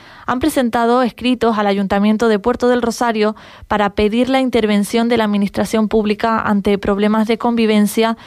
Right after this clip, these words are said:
y el peligro que supone la ocupación de viviendas sin concluir por parte de sus promotores. A la falta de los servicios esenciales como agua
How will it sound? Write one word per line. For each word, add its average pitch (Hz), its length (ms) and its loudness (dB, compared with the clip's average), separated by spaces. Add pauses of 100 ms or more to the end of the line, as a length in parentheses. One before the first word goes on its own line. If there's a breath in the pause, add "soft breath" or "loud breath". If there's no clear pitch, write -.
(260 loud breath)
y 208 160 0
el 196 160 2
peligro 214 480 0
que 196 180 -2
supone 202 420 0
la 214 120 2
ocupación 202 520 -4
de 226 100 2
viviendas 214 480 0
sin 220 180 -2
concluir 214 480 0
por 214 180 -2
parte 208 400 -2
de 208 120 0
sus 220 220 -2
promotores. 196 720 0 (580 loud breath)
A 214 340 0
la 202 140 0
falta 220 380 -2
de 196 360 0
los 202 140 -2
servicios 214 420 0
esenciales 233 680 0
como 202 360 0
agua 220 400 -2